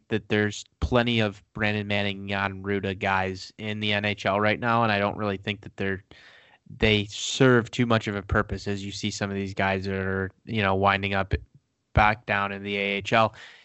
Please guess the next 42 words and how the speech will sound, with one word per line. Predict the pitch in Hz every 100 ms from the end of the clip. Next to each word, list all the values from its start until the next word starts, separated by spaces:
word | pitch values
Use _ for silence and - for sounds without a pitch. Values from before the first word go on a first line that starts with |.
| _
So, | - 117 107 101 104 _ _
you | 110
know, | 95 95 -
I, | 117 113 110
I | 127
think | - 139 -
that, | 120 113 -
uh, | 107 104 104 101 _ _ _ _ _ _ _ -
I |
think | 139 156
that's | 151 131
a | 151
little | 160 151
bit | 147
of | 139
a | 131
far-fetched, | - 131 123 131 123 - - - - _ _
you | -
know, | 101
prediction | 98 120 110 123 123 147 139
from | - 143
me, | 143 147 151 - _ _ -
but | 104 101
I | 107 107
actually | 107 107 - 98
think | 92 95
it | 92
would | 90
just | 95
be | -
really | 90 95 92
funny, | - 90 92 90
and, | 85 78 62
and | 71 90
I, | 92 92 - -
I | 90
like | 101 101
the | 98
comedy | - 95 90 92
behind | 90 92 92 90
it. | 92 - - - - - -
Um, | 101 101 101 95 92